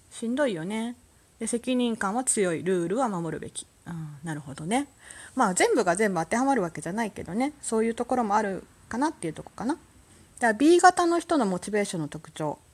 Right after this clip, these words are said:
ま、周りがやる気満々だとやる気しない。<laughs> かわいいな、なんか。<laughs> もう、みんながやるだからいいじゃん、みたいなところ。<laughs> あと、変なとこにこだわり始める。あー、うん、<laughs> まあまあまあね。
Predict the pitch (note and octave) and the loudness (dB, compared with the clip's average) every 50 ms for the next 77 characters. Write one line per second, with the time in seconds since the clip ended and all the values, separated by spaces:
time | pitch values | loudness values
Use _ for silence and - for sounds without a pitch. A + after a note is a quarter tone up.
0 | _ _ _ _ _ _ _ _ _ _ _ _ - G#3+ B3 C#4 - - - - | _ _ _ _ _ _ _ _ _ _ _ _ 4 8 10 10 10 8 4 -6
1 | - _ _ A3+ G#3+ B3 D4+ E4+ E4+ F#4+ F4+ F#4 D#4 A3+ G#3+ B3+ D4+ C#4+ - D#4 | -20 _ _ 2 6 8 8 10 8 8 8 8 8 8 8 6 4 2 2 4
2 | B3+ A#3+ B3+ C4+ C#4 C#4 C#4 C#4 C4+ C#4 C#4 F3 D3 D#3 F3+ F#3 - F3+ - F3+ | 6 6 6 6 8 6 6 6 6 4 4 2 2 0 0 -2 -2 -2 0 0
3 | F3 E3 - - - G3+ - - A#3+ A3+ - G#3 E3+ - - F3+ D#3+ - - E3+ | 0 0 -2 2 6 6 6 6 6 6 6 6 6 6 2 0 0 0 -2 -4
4 | E3 - - _ _ _ _ _ - - - - - - F#4+ - - - B3+ C#4 | -4 -6 -14 _ _ _ _ _ -20 -20 -14 -8 -6 -6 -6 -2 4 8 10 10
5 | D#4 D#4+ B3 F3+ E3 E3+ E3+ - - - A#3+ - - - - - - D#4 D4 - | 10 8 6 2 0 -2 -4 -4 2 4 4 4 4 0 -6 -2 0 0 0 0
6 | - - - C5+ - F#4 D4 A#3 - G#3+ G#3 A3+ G#3+ G3 G#3 - - - - - | -2 -2 0 0 2 0 -2 0 2 4 4 6 4 2 0 -6 -12 -14 -4 0
7 | A#3 C4 D4 F4+ F#4 E4+ A3 G3+ G3+ G#3+ G#3+ G3+ F3 - E3+ D#3+ E3+ - C#4 D#4 | 4 4 6 6 4 4 2 2 2 0 0 -2 -2 -4 -6 -6 -4 0 0 0
8 | D4 - G#3+ E3+ E3 D#3 D#3 - - - - - - - - - A#3 B3+ - _ | 2 2 0 -2 -2 -6 -10 -10 -12 -12 -12 -12 -12 -12 -10 -10 -12 -12 -14 _
9 | - - G#3+ F#3+ G#3+ F#3 F#3 - - - - - F#3+ - G#3 F#3+ - C#4+ E4+ E4+ | -6 -4 -4 -2 -2 -6 -6 -10 -16 -20 -8 -6 -4 -4 -4 0 2 2 4 4
10 | C4+ - - D#3+ - D#3 D#3 - - E3+ D#3+ E3 D#3+ E3 E3+ E3 D#3+ D3+ D#3 D3+ | 2 0 -2 -6 -6 -6 -8 -6 -6 -4 -4 -2 -2 -2 -4 -4 -6 -8 -8 -10
11 | D#3+ - - - _ _ _ _ _ - E3+ F#3 F#3+ F3+ E3 D#3+ - E3 E3+ D#3 | -12 -12 -14 -18 _ _ _ _ _ 0 2 4 4 4 4 2 0 -2 -2 -2
12 | D3 D3 D3+ D#3 D#3 D3 D3+ D#3+ D#3+ F3 D#3+ D#3+ F#3 F3 E3+ D3+ E3 D#3 D3 D3+ | -2 -2 -2 -2 -2 0 0 0 0 0 2 2 2 0 0 -2 -2 -4 -4 -4
13 | C#3 C#3+ C#3+ C3+ C#3 D3+ F#3+ C#4+ | -6 -6 -8 -8 -6 -6 -6 -6